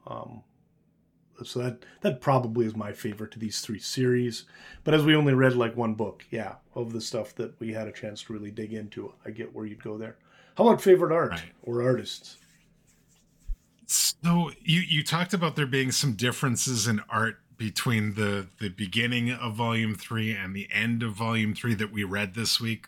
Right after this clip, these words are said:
Speaker 2: but the
Speaker 1: Sure.
Speaker 2: Enemy of the State books looking a little different. I really liked, like, the early books in volume three.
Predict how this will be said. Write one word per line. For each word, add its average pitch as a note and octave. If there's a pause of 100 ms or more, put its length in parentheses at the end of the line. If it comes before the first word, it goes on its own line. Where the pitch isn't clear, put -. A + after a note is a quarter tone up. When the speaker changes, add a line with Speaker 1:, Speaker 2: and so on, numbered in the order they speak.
Speaker 2:
but G#2 (320)
the G#2
Speaker 1:
Sure. D#3+
Speaker 2:
Enemy G2+
of F#2
the F2
State -
books -
looking G#2+
a G2
little G2
different. G#2+ (600)
I C3
really A3+
liked, B2+
like, A#2
the B2+ (120)
early C3+
books D3
in D3
volume D3+
three. D#3+